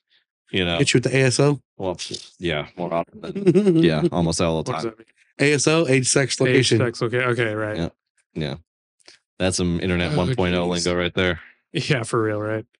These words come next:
Speaker 1: Yeah. But no, that was very common.
Speaker 2: I also got in trouble, or not, we didn't,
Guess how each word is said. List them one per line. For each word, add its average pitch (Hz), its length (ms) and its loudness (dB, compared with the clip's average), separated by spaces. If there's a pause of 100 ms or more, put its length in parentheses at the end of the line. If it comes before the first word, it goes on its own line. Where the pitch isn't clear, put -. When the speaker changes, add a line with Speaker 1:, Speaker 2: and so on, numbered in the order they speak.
Speaker 1:
Yeah. - 160 -8 (320)
But 85 400 0 (280)
no, 107 160 2
that 101 120 2
was 110 120 2
very 104 220 4
common. 95 380 0 (600)
Speaker 2:
I 131 80 2
also 180 220 4
got 190 140 6
in 139 80 4
trouble, 143 520 4
or 139 60 4
not, 143 300 2
we 143 100 6
didn't, 160 180 4